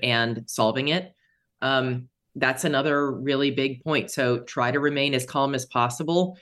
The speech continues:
Any sort of panic or, you know, <laughs> kind of freak out is only gonna make it that much worse.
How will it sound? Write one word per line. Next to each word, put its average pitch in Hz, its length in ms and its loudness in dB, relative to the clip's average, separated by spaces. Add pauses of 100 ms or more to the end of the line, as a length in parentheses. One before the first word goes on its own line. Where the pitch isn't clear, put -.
(320)
Any 156 240 2
sort 151 280 0
of 139 180 -2
panic 143 400 0
or, 127 540 0 (180)
you 143 120 -6
know, 127 60 -10 (100)
<laughs> 123 100 -6
kind 135 180 -2
of 123 80 -6
freak 175 320 0
out 143 160 0
is 135 140 2
only 156 200 2
gonna 139 140 2
make 135 240 0
it 123 180 -6 (220)
that 120 220 2
much 107 200 -8
worse. - 380 -6